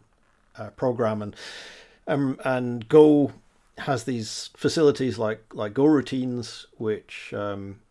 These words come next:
which we ru-, use to parallelize certain things inside Prometheus. So there's a, there's a bit of that going on. Um, but then when, when we want to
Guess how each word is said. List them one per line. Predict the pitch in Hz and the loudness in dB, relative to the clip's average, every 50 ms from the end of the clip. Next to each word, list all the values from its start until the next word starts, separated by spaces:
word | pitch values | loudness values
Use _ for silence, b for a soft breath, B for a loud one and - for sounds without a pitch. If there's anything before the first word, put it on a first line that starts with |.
| _ _ _ _ _ _ _ _ _ _ - - - | _ _ _ _ _ _ _ _ _ _ -20 -14 -6
which | - 131 131 - - | -6 -6 -6 -4 -4
we | 123 117 | -4 -4
ru-, | 117 117 135 147 143 139 135 - | 0 0 2 2 2 0 0 -2
use | - 123 127 139 135 120 - | -2 0 2 2 2 0 -4
to | - 117 | -10 -12
parallelize | - - 131 127 127 127 123 120 117 113 113 117 110 113 113 110 110 - - - - _ | -8 -4 -4 -2 -2 -2 -2 -2 -2 -2 -2 -2 -2 -2 -4 -6 -6 -10 -16 -18 -20 _
certain | - - - 120 113 - 113 | -12 -8 -8 -6 -6 -8 -10
things | - - 123 117 107 104 | -8 -8 -6 -6 -4 -2
inside | 123 147 147 - 143 120 110 104 - | -2 -2 -2 -2 -2 -4 -6 -8 -10
Prometheus. | - 104 101 104 101 - - 98 90 92 - - - - b b b b b b b b b b b | -12 -12 -10 -10 -12 -12 -12 -12 -10 -10 -12 -16 -20 -20 b b b b b b b b b b b
So | _ - 156 151 | _ 2 4 4
there's | 156 143 156 | 4 4 2
a, | 180 185 | 0 -2
there's | - 196 214 196 | -2 -2 -2 -2
a | 233 | -2
bit | 226 330 330 311 | -2 0 2 4
of | 208 135 | 4 4
that | 131 117 110 - - | 2 -2 -4 -4 0
going | 135 123 123 120 117 | 2 2 2 2 2
on. | 113 110 110 107 107 107 104 - b b b b b b b b b b b _ _ - | 0 0 0 0 0 -4 -6 -8 b b b b b b b b b b b _ _ -8
Um, | 170 143 135 131 131 131 127 127 127 127 127 127 127 120 110 113 _ _ _ _ _ _ _ _ _ _ _ _ _ - _ - | -4 -2 0 2 2 2 2 0 -2 -4 -4 -4 -6 -6 -8 -12 _ _ _ _ _ _ _ _ _ _ _ _ _ -20 _ -4
but | 139 - 180 175 180 | 2 2 2 2 4
then | 180 185 185 180 175 175 170 | 2 4 4 4 2 2 2
when, | 180 175 180 175 170 - - | 2 2 2 2 0 -6 -4
when | 165 175 190 202 214 | -2 -2 -2 0 2
we | 208 190 | 2 2
want | 165 147 156 160 160 - - - | 2 2 2 0 0 -2 -12 -8
to | - 156 151 147 143 139 135 127 | -2 0 2 2 2 2 -2 -4